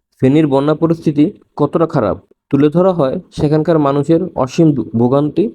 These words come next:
ও চরম দুর্ভোগ। জানানো হয় সেখানকার মানুষ মনে করে যে ভারতের বাঁধ খুলে দেওয়াতে এই ভয়ঙ্কর বন্যার পরিস্থিতি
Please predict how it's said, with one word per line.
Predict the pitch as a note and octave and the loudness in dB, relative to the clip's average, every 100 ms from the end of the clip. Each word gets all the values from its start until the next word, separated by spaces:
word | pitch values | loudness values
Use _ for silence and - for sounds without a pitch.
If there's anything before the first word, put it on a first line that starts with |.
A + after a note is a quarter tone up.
| - _ _ _ - | -10 _ _ _ -4
ও | C3 | 0
চরম | C#3+ C#3 D3 | 0 2 2
দুর্ভোগ। | C3 A2+ A2+ F2+ G2 - _ _ _ _ _ | 2 2 0 -2 -8 -20 _ _ _ _ _
জানানো | G2+ B2 C#3 D#3+ | -2 0 2 0
হয় | D3 A#2 - - _ _ - | 0 0 -2 -8 _ _ -8
সেখানকার | B2 C3+ C#3 D#3 | -2 -2 0 -2
মানুষ | D3 D3+ D3+ | 0 -2 0
মনে | C#3+ D3+ | 0 0
করে | D3 B2 F2 - _ _ _ G#2 | 0 -2 -2 -10 _ _ _ -2
যে | C3 A2+ E2+ - _ _ _ - | 0 0 -2 -8 _ _ _ -12
ভারতের | G#2+ A2 C3 E3+ E3 | -4 -2 0 2 0
বাঁধ | B2 B2 G2+ - _ _ _ _ - | 0 -2 -2 -8 _ _ _ _ -4
খুলে | C#3 D3+ | 0 2
দেওয়াতে | D3+ D3 B2+ F#2+ D#2 - _ _ | 2 2 0 -2 -4 -8 _ _
এই | - B2 G#2 | 0 0 2
ভয়ঙ্কর | B2 C#3 D3+ C#3 | 0 2 0 0
বন্যার | C#3+ C#3+ D3+ D3 | 0 0 0 0
পরিস্থিতি | C#3 - D#3 | -2 -2 0